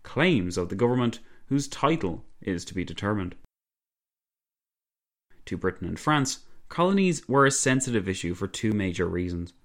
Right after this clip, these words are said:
The first was that colonies represented spoils which were to be fairly taken from Germany as their rewards for victory.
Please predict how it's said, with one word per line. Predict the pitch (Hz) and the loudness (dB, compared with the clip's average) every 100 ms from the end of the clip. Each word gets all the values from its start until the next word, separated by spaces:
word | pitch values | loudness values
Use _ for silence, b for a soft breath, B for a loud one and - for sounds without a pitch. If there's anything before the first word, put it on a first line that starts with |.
| - - | -8 -4
The | |
first | 113 107 113 - - | 0 4 4 4 -4
was | 98 | 0
that | 101 - | 0 0
colonies | 101 101 101 98 b b b | 2 2 2 0 b b b
represented | 127 160 156 151 131 | -2 0 2 0 0
spoils | - - 143 156 135 120 | -4 -2 4 6 6 4
which | 123 - | -2 0
were | 127 | -2
to | 127 | 0
be | 127 | -2
fairly | - - 123 147 143 | -4 2 6 6 4
taken | - - 147 160 107 | -2 0 0 2 0
from | 95 90 | 0 -2
Germany | 87 85 85 85 b b - | 0 -2 -2 -6 b b -2
as | 95 | 0
their | 107 104 | 4 4
rewards | 92 87 80 | 4 2 0
for | - 110 | -2 0
victory. | 135 143 98 - | 0 0 -2 -2